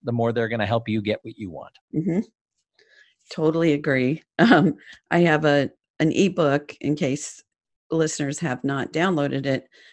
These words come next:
Speaker 2: called Ten Big Ideas for Marketing High-End Photography in the Real World. And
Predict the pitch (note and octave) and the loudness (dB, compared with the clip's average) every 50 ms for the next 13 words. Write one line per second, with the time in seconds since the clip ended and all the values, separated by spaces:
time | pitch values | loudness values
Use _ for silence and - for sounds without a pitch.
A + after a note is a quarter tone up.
0 | _ _ - - C#3+ C3+ B2+ C3 - - F3 D3 D3 D#3 D3+ D3+ C#3+ D3+ D3 C3 | _ _ -4 0 0 0 0 -4 -4 -2 0 2 2 2 2 0 0 0 -2 -2
1 | C#3 C#3 D3+ D3 C#3 C#3 C#3+ C#3+ - - C#3+ C#3 D3 C#3 C3+ C3+ - - C#3+ C#3 | -2 -2 -2 -2 0 0 -2 -4 -4 -6 -4 -2 -2 -2 -2 -2 -4 -4 -2 0
2 | C3+ C3 C#3+ D3+ - _ _ _ _ _ _ _ _ _ _ _ _ - - D3 | 2 2 0 -2 -4 _ _ _ _ _ _ _ _ _ _ _ _ -2 2 2
3 | D3 C#3+ C3+ D3 D3 C#3+ C#3 - D3 C#3+ D3+ D3+ D#3+ D#3+ - - E3 E3 D#3+ D#3+ | 4 4 2 2 0 -2 -2 0 0 2 2 2 -2 -2 -2 -4 0 0 0 0
4 | E3 - _ _ _ _ _ _ _ D#3 D3 C3+ C3+ B2 A2+ C3 C#3 C#3+ D#3+ F#3 | 0 -4 _ _ _ _ _ _ _ 2 2 2 2 0 2 2 4 4 4 4
5 | F3+ F3 F#3+ F#3 F#3+ G#3+ B3 C#4+ B3+ - - _ _ _ _ _ _ _ _ _ | 2 2 2 2 2 2 0 0 -2 -6 -14 _ _ _ _ _ _ _ _ _
6 | _ _ _ _ _ _ - D#3 D3+ C#3+ C#3+ C#3 C#3 C#3+ D3+ | _ _ _ _ _ _ 0 2 4 4 4 4 2 0 -2